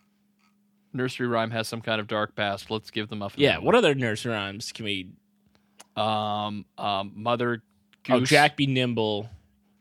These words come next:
Speaker 1: Jack
Speaker 2: Oh,
Speaker 1: Be
Speaker 2: isn't that Spring Hill
Speaker 1: Nimble.
Speaker 2: Jack? Jack, he jumped over the candlestick. There it is.
Speaker 1: Yes, that is Spring Hill Jack. There you
Speaker 2: Bada
Speaker 1: go.
Speaker 2: bing.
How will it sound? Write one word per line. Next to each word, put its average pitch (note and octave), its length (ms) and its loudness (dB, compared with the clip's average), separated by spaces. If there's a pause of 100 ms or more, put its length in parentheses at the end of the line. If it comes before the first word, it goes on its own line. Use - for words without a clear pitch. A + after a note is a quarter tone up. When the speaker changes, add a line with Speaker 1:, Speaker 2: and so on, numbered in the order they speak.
(540)
Speaker 1:
Jack C3+ 280 6
Speaker 2:
Oh, G#3 60 12
Speaker 1:
Be D#3+ 40 10
Speaker 2:
isn't D3+ 100 6
that F3+ 240 8
Spring - 220 4
Hill E3 120 6
Speaker 1:
Nimble. - 80 2
Speaker 2:
Jack? E3+ 220 2
Jack, E3 300 2
he E3 140 -4
jumped E3 280 -2
over E3 140 2
the D#3 80 -4
candlestick. C#3+ 560 -4 (840)
There G#2+ 160 2
it B2 80 4
is. D3 100 6
Speaker 1:
Yes, - 220 -4
that G#2+ 160 -2
is G2+ 100 -6
Spring G2 200 -6
Hill F#2 180 -6
Jack. F2+ 320 -4
There G2+ 120 -2
you A2+ 140 2
Speaker 2:
Bada D#3 120 6
Speaker 1:
go. - 20 0
Speaker 2:
bing. D#3 320 2